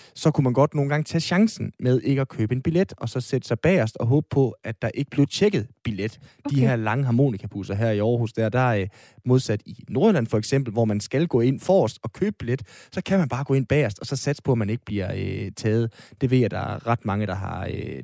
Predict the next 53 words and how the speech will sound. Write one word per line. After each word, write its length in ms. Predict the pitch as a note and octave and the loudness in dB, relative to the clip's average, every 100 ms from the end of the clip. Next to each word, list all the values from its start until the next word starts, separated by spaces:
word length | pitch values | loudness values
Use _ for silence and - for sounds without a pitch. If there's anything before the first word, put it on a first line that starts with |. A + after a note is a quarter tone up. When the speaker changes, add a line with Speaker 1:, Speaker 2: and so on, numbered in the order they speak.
| - | -6
Speaker 1:
der 60 | |
har 100 | F#2+ | -6
gjort, 300 | G2 A#2 A2 G2+ | -2 2 2 2
men 200 | G#2+ G2+ _ - | 0 -2 _ -10
der 60 | - | -2
er 40 | D3 | 0
jo 80 | |
så 100 | B2 | 0
bare 260 | G2 G2+ G#2 - _ _ | -2 -4 -6 -8 _ _
lige 140 | A#2+ A2 | -4 -2
risikoen 380 | A2+ A2+ G2 | -2 -2 -4
for, 120 | G2 G#2 | 2 2
at 80 | |
der 60 | F#2 | 2
er 40 | |
en, 60 | G2+ | -2
der 60 | - | 0
kommer 240 | A2 G#2 | 0 0
og 60 | G2+ | 0
siger, 240 | F#2 F#2 - _ _ _ - _ _ _ _ _ _ _ _ - | -2 -4 -6 _ _ _ -20 _ _ _ _ _ _ _ _ -8
Speaker 2:
Ja, 100 | G#3 - | -6 -4
den 100 | A#3+ | 0
er, 60 | A3+ | 2
Speaker 1:
"Husk 20 | |
lige 180 | A#3+ B3 | 4 4
Speaker 2:
den 80 | A#3+ | 4
er 40 | |
ikke 100 | C#4 | 4
Speaker 1:
betale." 140 | - C#4 | 4 2
Speaker 2:
helt 100 | G#3+ | 4
god, 200 | G3+ - | 2 2
det 100 | A#3+ | 0
er 120 | A3 | 2
den 80 | G3+ | 0
ikke, 160 | G#3 | -6
det 80 | C4 | -2
må 120 | B3+ | 0
vi 80 | A3 | 0
sige. 280 | G#3 A3 A3+ - _ - - _ _ _ - | -2 -4 -4 -8 _ -20 -20 _ _ _ -6
Grunden 220 | - D4+ | 2 4
til, 80 | C4+ | 4
at 20 | |
jeg 60 | B3 | 2
spørger, 220 | - C#4+ | 2 2
det 120 | B3 | 4
er, 100 | C4 | 2
fordi 260 | C4 C#4+ C#4 | 0 0 0
et 80 | A#3+ | 4
nyt 240 | B3 D4 | 4 4
studie 380 | - - C#4+ G#3+ | -2 -4 -2 -2
fra 100 | G#3+ | -2
Københavns 500 | A3 A3 C4 B3 A3 | -2 -2 0 0 0
Universitet, 600 | A3 G#3+ - F4 D4 G#3 | -2 -2 -2 -2 0 -2